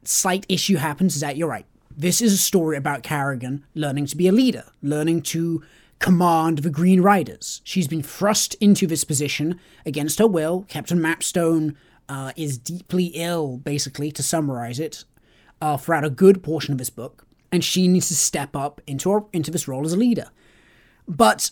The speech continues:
the thing about, s-, you know, her character arc should be that her being a leader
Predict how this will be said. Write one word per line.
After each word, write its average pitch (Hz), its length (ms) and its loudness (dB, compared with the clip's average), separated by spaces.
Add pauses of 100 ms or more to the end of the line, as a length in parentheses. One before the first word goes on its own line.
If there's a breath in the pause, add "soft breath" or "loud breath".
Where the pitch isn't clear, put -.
(100)
the 202 120 2
thing 277 340 6
about, 202 600 4 (880)
s-, - 240 -6 (100)
you 214 160 6
know, 196 140 6
her 131 120 -4
character 254 560 0
arc - 280 -10
should 165 320 -2
be 175 140 -2
that 143 300 -8 (180)
her 196 360 4
being 202 560 8
a 165 40 4
leader 120 440 -4